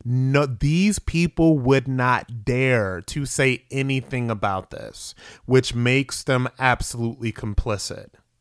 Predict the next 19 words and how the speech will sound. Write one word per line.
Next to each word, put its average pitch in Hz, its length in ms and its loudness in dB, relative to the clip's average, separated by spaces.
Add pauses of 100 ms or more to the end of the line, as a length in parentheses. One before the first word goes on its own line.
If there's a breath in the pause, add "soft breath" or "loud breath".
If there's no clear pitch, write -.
(840 loud breath)
And 165 220 4
so 147 380 4
if 135 240 -2
anybody 139 400 0
were 139 400 2
to 311 100 2
say 143 180 0
anything 120 320 0
about 113 280 2
it, 120 100 -6
they 135 100 2
will 165 200 2
call 147 240 4
this 139 160 0
something 127 300 -4
fake. 139 220 -2
They 123 80 -2
call 135 280 2
it 120 80 -4